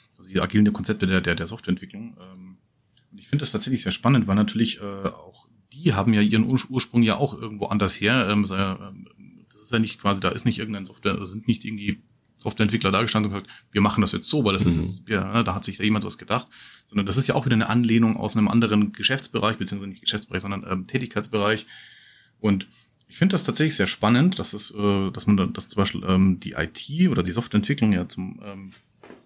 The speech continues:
Speaker 1: viel aus dem Ingenieurswesen halt, ähm, hat ableiten können und jetzt wird quasi aus diesem, ähm, aus dieser Softwareentwicklung in die Produktentwicklung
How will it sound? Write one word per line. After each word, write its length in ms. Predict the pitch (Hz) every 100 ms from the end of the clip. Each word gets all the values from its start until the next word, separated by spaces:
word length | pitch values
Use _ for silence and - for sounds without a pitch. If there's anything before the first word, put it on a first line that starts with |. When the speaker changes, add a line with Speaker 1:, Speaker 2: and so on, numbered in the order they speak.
| _
Speaker 1:
viel 220 | - 147 -
aus 180 | 104
dem 120 | - 104
Ingenieurswesen 720 | 104 98 123 143 156 156 143
halt, 220 | 147 143 -
ähm, 220 | 120 110
hat 160 | 120
ableiten 420 | 120 117 117 131 117
können 220 | 123 131
und 120 | 113
jetzt 200 | 110 -
wird 160 | 123 -
quasi 400 | - 113 117 104
aus 260 | - 135
diesem, 240 | - 120 107
ähm, 440 | 85 82 101 104 - _ _
aus 80 | _
dieser 180 | 113 104
Softwareentwicklung 720 | 156 - 101 95 104 120 127 - - _
in 140 | - 147
die 100 | 160
Produktentwicklung 880 | - 185 185 113 - 101 95 85